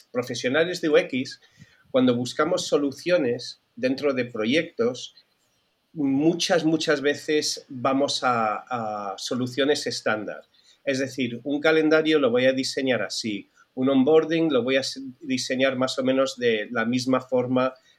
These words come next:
que, que tal. Eh, lo, lo que ocurre, eh, mm, yo la,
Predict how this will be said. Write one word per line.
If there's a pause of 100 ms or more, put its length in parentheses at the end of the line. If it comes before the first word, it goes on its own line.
(140)
que,
que
tal. (1080)
Eh,
lo,
lo
que
ocurre,
eh,
mm,
yo (180)
la,